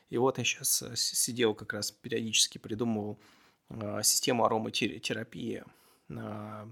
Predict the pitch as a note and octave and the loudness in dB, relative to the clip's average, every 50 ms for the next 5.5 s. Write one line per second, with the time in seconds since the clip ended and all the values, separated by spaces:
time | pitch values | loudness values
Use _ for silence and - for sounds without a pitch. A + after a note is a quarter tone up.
0 | A#2+ _ _ A2+ G#2+ G#2 A2+ - - - A#2 G#2+ G#2 G#2 G#2 - - - - - | -18 _ _ -10 -10 -2 -2 -2 2 2 0 0 0 -4 -10 -10 -14 -20 -20 -20
1 | - _ _ _ - F#2 F#2 - F2 G#2+ A2+ G#2+ G#2+ G#2 G#2 - _ A2 A2 A2+ | -20 _ _ _ -18 -16 -14 -14 -14 -14 -12 -12 -12 -12 -12 -12 _ -6 -6 -6
2 | A#2 A#2+ - - - A#2 G#2+ B2 B2 A#2+ A2+ - - - - A#2 A#2 A2+ B2+ - | -6 -8 -12 0 0 2 2 2 0 0 -2 -4 -6 -6 -4 -2 -2 2 4 4
3 | - G3+ G3+ G3 F#3 D3+ A#2 G#2+ G#2+ - - - G#2 G#2 G2+ - G#2+ G#2+ - - | 4 4 4 2 2 2 0 0 -2 -2 -2 0 -2 -2 -2 -4 -8 -10 -4 -4
4 | A2+ G2 - A#2 G#2+ G#2 G2+ G#2+ G#2+ G#2+ G#2 - - - - G#2 G#2 G#2+ G#2+ G#2 | -4 -2 0 0 0 0 -2 -6 -8 -8 -8 -10 -12 -10 -8 -6 -6 -4 -4 -6
5 | G#2 A2+ B2+ D3+ F#3 F#3+ F#3 D#3 A#2+ A#2 | -4 -2 0 2 2 2 2 -2 -6 -8